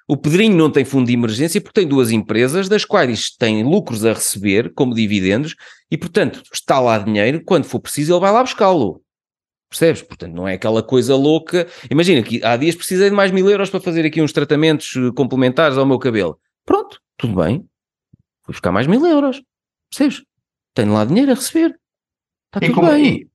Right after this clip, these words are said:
Speaker 2: e, e se der para o torto, por exemplo, às empresas?
Speaker 1: Se der para o torto, cla-,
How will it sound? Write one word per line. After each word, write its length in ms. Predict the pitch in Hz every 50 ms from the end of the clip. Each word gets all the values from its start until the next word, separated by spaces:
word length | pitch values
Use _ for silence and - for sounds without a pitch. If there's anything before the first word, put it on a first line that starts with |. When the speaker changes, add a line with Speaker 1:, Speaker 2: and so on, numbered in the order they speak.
| _ _ -
Speaker 2:
e, 40 |
e 40 | 160
se 80 | 156 -
der 120 | 170 151
para 120 | 151 139 131
o 60 | 123
torto, 260 | 123 117 101 - -
por 100 | - 117
exemplo, 260 | 120 117 104 98 113 113
às 100 | 117 123
empresas? 520 | 120 117 107 104 98 104 104 - - - _ _ _ _ _ _ _ _ _ _ _ _ _ _ _ _ _ _ _ _ _ _ _ -
Speaker 1:
Se 260 | - - - 101 90
der 180 | 78 80 80
para 140 | - - 92
o 40 | 95
torto, 420 | - - 127 139 165 165 - -
cla-, 240 | - 151 139 - -